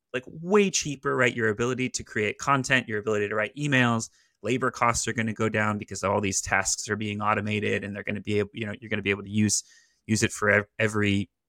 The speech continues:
you know, anything you're writing in terms of content. And then those businesses are coming into the marketplace and looking for tools that will incorporate the A I and, and are potentially, you know, surprised at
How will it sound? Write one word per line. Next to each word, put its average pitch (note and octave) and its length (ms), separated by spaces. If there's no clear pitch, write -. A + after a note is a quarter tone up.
you A#2 80
know, G#2 180
anything A2 360
you're G2 140
writing G2+ 320
in G#2 80
terms G#2 220
of - 60
content. A#2 460
And A#2+ 140
then A#2+ 240
those C3+ 180
businesses C3 440
are A2+ 60
coming C3 260
into A2+ 120
the A2 80
marketplace C#3 600
and A2+ 140
looking B2+ 300
for A2 500
tools E3+ 520
that A#2 160
will A#2+ 180
incorporate B2+ 680
the A2+ 160
A A2 180
I G#2+ 340
and, B2 180
and A#2 140
are A2+ 160
potentially, C3 800
you B2+ 120
know, G#2+ 240
surprised B2 720
at G#2+ 200